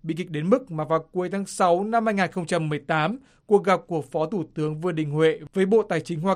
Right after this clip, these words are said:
Kỳ ở Washington đã khiến lộ ra một bí mật quốc gia mà mấy năm qua giới chức Việt Nam cố tình giấu nhẹm. Ông Huệ đề nghị Mỹ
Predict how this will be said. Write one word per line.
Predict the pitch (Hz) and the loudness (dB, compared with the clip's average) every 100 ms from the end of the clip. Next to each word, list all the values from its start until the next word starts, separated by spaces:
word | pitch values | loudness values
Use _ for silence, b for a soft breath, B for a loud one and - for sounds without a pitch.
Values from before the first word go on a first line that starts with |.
| 190 | -2
Kỳ | 180 165 | -4 -2
ở | 135 | -4
Washington | 127 156 170 170 170 165 - b | -2 -2 -2 -2 0 0 -2 b
đã | 165 170 | -4 -4
khiến | 175 175 160 | -4 -6 -4
lộ | 185 196 156 | 0 0 0
ra | 156 160 | -2 -2
một | 151 156 | -2 -6
bí | 160 160 | -4 -4
mật | 165 220 220 | -2 -4 -4
quốc | 214 | -4
gia | 185 190 - b - | 2 2 2 b -4
mà | 226 | -2
mấy | 208 208 214 | 0 0 2
năm | 226 208 | -2 0
qua | 220 202 160 _ | 2 2 0 _
giới | 165 | -10
chức | 160 240 170 | -6 -6 -4
Việt | 156 | -6
Nam | 143 160 151 | 0 -2 -2
cố | - 147 | -8 -8
tình | 185 151 | -6 -6
giấu | 143 | -6
nhẹm. | 147 170 - _ _ _ _ _ _ | -2 -4 -4 _ _ _ _ _ _
Ông | 156 | -4
Huệ | 151 151 139 | 0 0 0
đề | 143 | -2
nghị | 147 160 | -2 -2
Mỹ | 156 165 175 233 | 0 0 0 -2